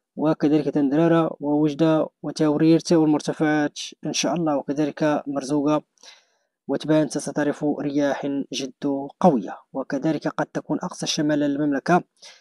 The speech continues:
وسوف تستمر حتى فترة الليل هذه الرياح. أما بالنسبة للتساقطات المطرية في فترة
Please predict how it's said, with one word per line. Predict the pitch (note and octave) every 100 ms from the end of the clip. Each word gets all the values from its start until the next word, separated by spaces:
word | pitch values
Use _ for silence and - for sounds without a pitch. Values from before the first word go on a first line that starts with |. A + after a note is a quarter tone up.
| _ _ -
وسوف | C3 D3+
تستمر | D3 - D#3+ D3+
حتى | E3 -
فترة | D3 D#3+ D#3 D3
الليل | C#3+ D3 D3
هذه | C#3+ D3+
الرياح. | E3 G#2+ - _ _ _ _ _ _ _ G3
أما | G#3+ A3
بالنسبة | A3+ G#3+
للتساقطات | G#3 - F#3+ F3 F3 F3+
المطرية | F#3 E3+ E3 E3 D#3+
في | -
فترة | - D#3 D3+